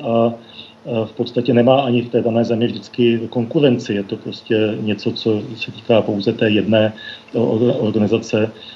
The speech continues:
že tam chybí to srovnání a potom, potom to vlastně není úplně v té společnosti vnímáno. Tak asi tak jsem to myslel.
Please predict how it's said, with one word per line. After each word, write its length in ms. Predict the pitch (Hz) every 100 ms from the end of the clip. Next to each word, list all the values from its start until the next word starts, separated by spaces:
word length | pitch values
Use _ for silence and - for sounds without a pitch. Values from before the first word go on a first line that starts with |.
| -
že 140 | - 110
tam 160 | 123
chybí 200 | 113 113
to 100 | 117
srovnání 760 | 131 120 104 110 110 110 113 123
a 60 |
potom, 380 | 120 107 - 113
potom 320 | 113 110 120
to 100 | 113
vlastně 320 | 160 117 - 120
není 260 | 110 110
úplně 400 | 110 - 113 113
v 80 | 113
té 160 | - 110
společnosti 640 | - 104 101 113 104 131
vnímáno. 580 | 117 98 92 90 90 -
Tak 200 | - -
asi 180 | - 113
tak 140 | -
jsem 160 | - 92
to 100 | 87
myslel. 300 | 85 - 87